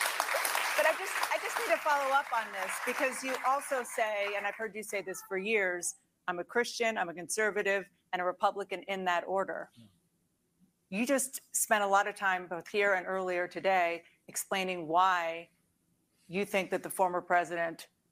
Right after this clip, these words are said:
uh, did not uphold his oath to the Constitution. So then how can you say that you would support him if he's the nominee?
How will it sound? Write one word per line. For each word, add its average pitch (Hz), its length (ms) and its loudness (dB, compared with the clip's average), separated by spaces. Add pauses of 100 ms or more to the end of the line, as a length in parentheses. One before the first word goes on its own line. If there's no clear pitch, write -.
(180)
uh, 165 120 -4
did 196 140 2
not 180 200 4
uphold 175 360 0
his 165 200 -4
oath 175 440 0 (360)
to 202 100 0
the 175 100 4
Constitution. 180 880 -2 (680)
So 214 240 6
then 196 160 2
how 226 240 2
can 233 160 -4
you 214 80 -2
say 208 200 -2
that 190 140 0
you 180 120 -2
would 175 120 -4
support 220 320 -4
him 180 140 -4
if 170 140 -4
he's 175 200 0
the 185 80 -4
nominee? 170 540 -4